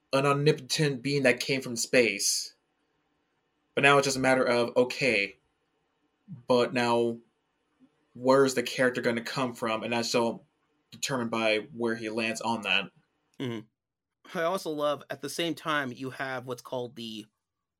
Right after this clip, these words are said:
Speaker 2: Arkhamverse that starts popping up,
Speaker 1: <laughs>
Speaker 2: which is
Speaker 1: Oh,
Speaker 2: a
Speaker 1: man.
Speaker 2: series of animated series that are based off of the Arkham Asylum video games. Uh,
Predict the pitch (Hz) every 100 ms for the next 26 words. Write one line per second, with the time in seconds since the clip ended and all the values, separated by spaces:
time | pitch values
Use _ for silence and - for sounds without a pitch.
0 | _ 247 156 - 247 277 403 277 320 -
1 | - - 269 285 285 285 285 302 294 339
2 | _ _ _ _ _ - - 659 - -
3 | - 196 214 220 - 247 247 220 220 214
4 | 202 202 196 196 190 175 160 170 170 156
5 | 160 147 147 - - 135 156 143 - 147
6 | 139 139 127 127 143 135 - 104 120 147
7 | 180 147 113 90 62 - - _ - 120
8 | 117 107 104